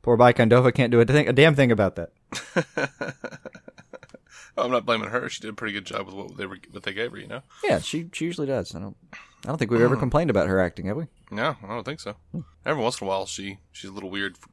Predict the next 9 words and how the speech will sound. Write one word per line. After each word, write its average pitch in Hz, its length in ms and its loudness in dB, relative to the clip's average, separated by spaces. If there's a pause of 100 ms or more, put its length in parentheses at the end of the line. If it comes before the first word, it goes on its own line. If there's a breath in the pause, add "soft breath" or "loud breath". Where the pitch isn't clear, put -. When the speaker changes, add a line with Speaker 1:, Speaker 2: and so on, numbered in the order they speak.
(120)
Speaker 2:
for 101 120 -6
me, 95 220 -10
but, 98 160 -12 (400)
you 117 80 -8
know, 95 140 -6 (420 soft breath)
she's - 140 -20
fine. 131 180 -6 (640 soft breath)
Um, 135 540 4 (180)
hmm. 117 200 -6